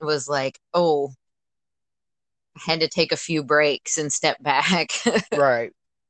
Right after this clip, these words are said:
Speaker 2: <clears throat> And I, that, that was the next question on the list, um, from the queen herself. Um, how did you come up with these storylines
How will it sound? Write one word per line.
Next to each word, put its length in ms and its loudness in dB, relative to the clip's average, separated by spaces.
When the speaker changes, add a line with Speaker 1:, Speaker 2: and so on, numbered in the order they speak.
Speaker 2:
<clears throat> 380 -6
And 120 2
I, 120 4
that, 400 0
that 160 4
was 200 4
the 120 -8
next 240 -6
question 420 -2
on 160 -4
the 60 -8
list, 680 0
um, 520 -12
from 160 -6
the 80 -4
queen 240 -6
herself. 880 0
Um, 400 -8
how 220 4
did 220 -2
you 140 -8
come 300 -6
up 140 0
with 160 -8
these 200 -12
storylines 840 -8